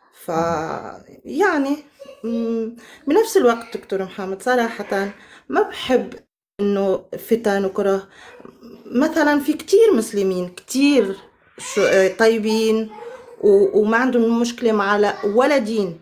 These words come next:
Speaker 1: لا مسيح ولا يهود ولا شيء. حتى الملحدين ما عندهم دين، بالعكس إنه نكون، آه، نكون مناح مع الكل، يعني نكون، هذا اللي بدي أعيشه أنا. يعني ما بحب أقول لحدا أنت مس-،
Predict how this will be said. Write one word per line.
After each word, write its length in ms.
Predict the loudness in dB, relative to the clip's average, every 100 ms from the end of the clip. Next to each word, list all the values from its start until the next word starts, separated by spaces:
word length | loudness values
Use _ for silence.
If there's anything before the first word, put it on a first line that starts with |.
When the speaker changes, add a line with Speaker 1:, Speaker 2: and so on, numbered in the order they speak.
| _
Speaker 1:
لا 160 | -4 -4
مسيح 680 | -4 -4 -2 -2 -4 -8 -10
ولا 160 | -2 2
يهود 640 | 2 4 4 4 2 0 -12 _ _ _ -6
ولا 260 | 0 4 2
شيء. 180 | 0 -2
حتى 260 | -2 2
الملحدين 600 | 4 4 0 -6 -4 -2
ما 100 | 0
عندهم 300 | 0 0 -2
دين، 340 | -2 -2 -2 -8 -18 -20 _ _
بالعكس 500 | 2 2 0 -6 -16 -14
إنه 300 | -10 -8 -10
نكون، 500 | -12 -2 2 2 -2 -12 -4
آه، 520 | -2 -2 -4 -10 -10 -16 _ _ _ _ _ _ -20 -20 _ _ -12
نكون 540 | 0 4 4 4 2
مناح 380 | 2 2 0 -2
مع 160 | -4 -4
الكل، 340 | -4 -4 -2
يعني 340 | -4 -8 -10 -14
نكون، 520 | -14 -6 -4 -4 -8
هذا 220 | -2 0
اللي 120 | 2 2
بدي 300 | 0 -2 -8
أعيشه 280 | -8 -12 -10
أنا. 240 | -10 -10 -16 _ -20 -20 -6
يعني 200 | -4 2
ما 120 | 0
بحب 420 | 0 0 0 2
أقول 180 | 2 4
لحدا 440 | 2 -2 -2 -2
أنت 200 | -2 -2
مس-، 420 | 2 2 0 -6